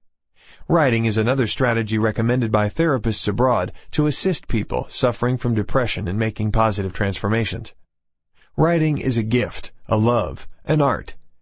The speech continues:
and a means of expressing what you may not be able to say with words. It is very important to keep close contact with a qualified counselor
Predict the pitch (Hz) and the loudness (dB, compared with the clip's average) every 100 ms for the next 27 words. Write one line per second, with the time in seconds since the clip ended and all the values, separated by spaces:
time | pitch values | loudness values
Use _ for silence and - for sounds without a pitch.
0 | _ 135 156 131 104 104 107 110 104 - | _ 0 2 2 2 2 0 0 -2 -2
1 | - 127 - 127 117 98 113 107 107 101 | 0 0 0 0 0 0 0 0 0 0
2 | 110 107 110 107 107 - 127 120 113 147 | 0 0 0 -2 -2 0 0 0 0 0
3 | 127 69 - - _ _ _ _ _ _ | 0 -4 -12 -20 _ _ _ _ _ _
4 | - - 151 151 190 208 170 135 135 98 | -20 -2 2 2 2 2 2 0 0 0
5 | 113 - - 143 - 131 120 - 110 101 | -4 -4 -2 -4 0 0 0 0 0 0
6 | 104 92 92 101 104 127 120 104 104 101 | -2 -6 -6 -4 0 2 2 0 -2 -2
7 | 110 127 110 92 73 | 0 0 0 -4 -6